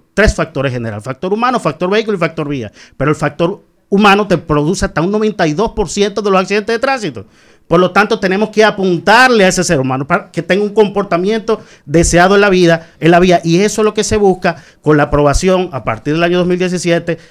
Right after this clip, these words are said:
de varios reglamentos, uno que tiene que ver con licencia de conducir, uno que tiene que ver con centro, centro de examen, de examen, eh, psicofísico, y otros que tienen que ver con cambiar el comportamiento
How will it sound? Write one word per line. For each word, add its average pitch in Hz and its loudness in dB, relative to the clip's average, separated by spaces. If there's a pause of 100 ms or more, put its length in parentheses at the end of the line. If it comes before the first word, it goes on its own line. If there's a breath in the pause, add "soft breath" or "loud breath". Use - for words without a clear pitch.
de 127 -2
varios 156 0
reglamentos, 170 0
uno 143 -4
que 151 -4
tiene 151 -4
que 147 -4
ver 147 -2
con 147 0
licencia 143 -2
de 143 0
conducir, 170 -2
uno 139 -2
que 135 -8
tiene 139 -6
que 135 -4
ver 147 0 (300 loud breath)
con 151 2
centro, 156 -2
centro 147 0
de 156 2
examen, 160 -2 (220 soft breath)
de 127 -6
examen, 170 0 (200)
eh, 147 2
psicofísico, 170 -4 (340 loud breath)
y 175 -4 (120)
otros 180 2
que 143 -4
tienen 170 -2
que 160 0
ver 143 0
con 202 -2
cambiar 165 0
el 180 0
comportamiento 147 0